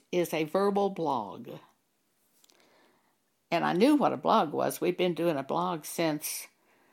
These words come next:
oh, I think it's twenty fifteen when we started the blog. So I knew what it was. Now, am I led to, can I say with all assurance that it is God leading us to do this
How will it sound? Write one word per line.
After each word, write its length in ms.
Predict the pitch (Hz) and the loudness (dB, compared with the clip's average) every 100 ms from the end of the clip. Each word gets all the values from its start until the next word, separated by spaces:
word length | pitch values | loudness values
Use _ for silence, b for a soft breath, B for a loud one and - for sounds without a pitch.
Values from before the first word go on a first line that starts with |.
| b b _ | b b _
oh, 260 | 226 220 214 | 0 0 0
I 80 | |
think 240 | 185 180 165 | -2 -8 -8
it's 220 | 156 - | -8 -10
twenty 420 | - 185 196 180 | -8 -4 -2 -2
fifteen 800 | 175 - 175 175 - - 143 139 | -6 -4 -4 -4 -10 -6 -6 -6
when 220 | 151 156 | -8 -8
we 120 | 160 139 | -6 -6
started 500 | - 170 165 147 143 | -6 -4 -2 -2 -6
the 60 | |
blog. 420 | 151 156 147 143 - _ _ _ _ _ _ _ _ _ _ _ _ _ _ _ _ _ _ _ _ _ b b b b - _ | -6 -4 -4 -8 -14 _ _ _ _ _ _ _ _ _ _ _ _ _ _ _ _ _ _ _ _ _ b b b b -20 _
So 160 | - 180 | -2 2
I 100 | 175 | 2
knew 200 | 190 285 | 2 2
what 220 | 226 147 | 0 -2
it 180 | 165 - | -2 -4
was. 440 | 160 - 147 - _ b b b - | -10 -12 -14 -20 _ b b b -4
Now, 140 | - | -2
am 200 | - 233 | 2 2
I 120 | 285 302 | 4 4
led 320 | 285 285 226 | 4 4 0
to, 100 | 208 - _ _ - 202 | -6 -8 _ _ -10 -8
can 160 | - 220 | 0 2
I 160 | 277 | 4
say 340 | 349 - 247 202 | 2 4 4 4
with 200 | 180 160 | 2 0
all 260 | 180 214 | 0 2
assurance 560 | 220 - 170 147 - - | 0 -2 -2 -4 -6 -6
that 140 | 170 | -4
it 80 | 165 | -2
is 140 | 160 - | -2 -2
God 300 | 175 180 165 | 0 0 0
leading 400 | 175 190 196 180 | 0 0 -2 -4
us 200 | 175 - | -6 -8
to 120 | 165 | -6
do 240 | 160 175 | 0 0
this 320 | 175 165 - | 0 -4 -4